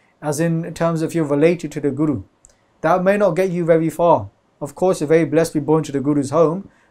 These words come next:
but it's about the one who did seva of the Guru, "Jina sevya tin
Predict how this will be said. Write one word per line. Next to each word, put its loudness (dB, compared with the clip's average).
but 0
it's -4
about 2
the -2
one 2
who -6
did -2
seva 0
of -10
the -6
Guru, -2
"Jina -2
sevya -2
tin -4